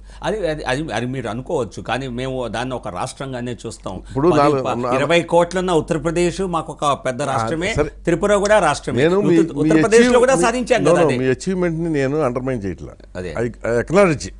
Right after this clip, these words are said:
Speaker 1: అదే, అదే.
Speaker 2: త్రిపురలో మీ విజయాన్ని నేను గుర్తిస్తున్నాం కాదు, గౌరవిస్తాం కూడా.
Speaker 1: అదే.
Speaker 2: అది కాదు, నేను దానికి అక్కడ నాకేం ఆక్షేపం లేదు. నేను అనేది ఏంటంటే, నాలుగు స-, మీరు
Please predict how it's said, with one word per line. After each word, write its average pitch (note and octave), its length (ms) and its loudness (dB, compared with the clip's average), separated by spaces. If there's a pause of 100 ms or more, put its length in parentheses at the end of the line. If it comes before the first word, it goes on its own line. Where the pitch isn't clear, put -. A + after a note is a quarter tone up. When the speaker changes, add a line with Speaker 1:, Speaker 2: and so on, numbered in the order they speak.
Speaker 1:
అదే, - 20 -6
అదే. D2+ 220 -10 (180)
Speaker 2:
త్రిపురలో D3+ 460 -4
మీ D#3+ 180 -2
విజయాన్ని C#3 440 0
నేను D#3 220 -2
గుర్తిస్తున్నాం C#3+ 680 -4
కాదు, D3 180 0
గౌరవిస్తాం C#3+ 600 -2
కూడా. C#2+ 180 -10 (220)
Speaker 1:
అదే. E2 160 -12 (960)
Speaker 2:
అది B2 160 -2
కాదు, C3 180 -2
నేను C#3 180 0
దానికి C3 300 2
అక్కడ B2 160 0
నాకేం A#2+ 260 0
ఆక్షేపం B2+ 460 0
లేదు. F2 260 -2
నేను E2+ 200 -6
అనేది C3+ 300 0
ఏంటంటే, A2+ 320 -4
నాలుగు D#3+ 460 2
స-, D3 220 -4
మీరు D#3+ 560 0